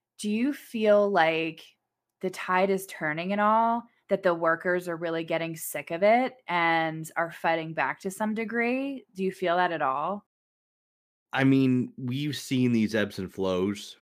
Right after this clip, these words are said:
Speaker 2: I will tell you that it seems like, now granted, I haven't gone through, I, I, I haven't seen the full,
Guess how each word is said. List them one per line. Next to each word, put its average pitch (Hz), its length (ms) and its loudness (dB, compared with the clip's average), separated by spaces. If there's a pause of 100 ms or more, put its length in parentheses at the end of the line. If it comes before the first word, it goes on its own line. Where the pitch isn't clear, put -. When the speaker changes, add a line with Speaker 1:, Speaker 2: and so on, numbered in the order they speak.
(760)
Speaker 2:
I 110 120 0
will 120 200 4
tell 113 240 0
you 110 200 4
that 92 380 0
it 95 220 -8
seems 120 460 -2
like, 95 560 -4 (640)
now 104 180 -2
granted, 110 460 0
I 95 140 2
haven't 107 220 0
gone 95 260 0
through, 98 480 0
I, 104 120 0 (180)
I, 101 100 -4 (100)
I 107 80 0
haven't 107 280 0
seen 98 440 -4
the 85 80 -4
full, 95 640 0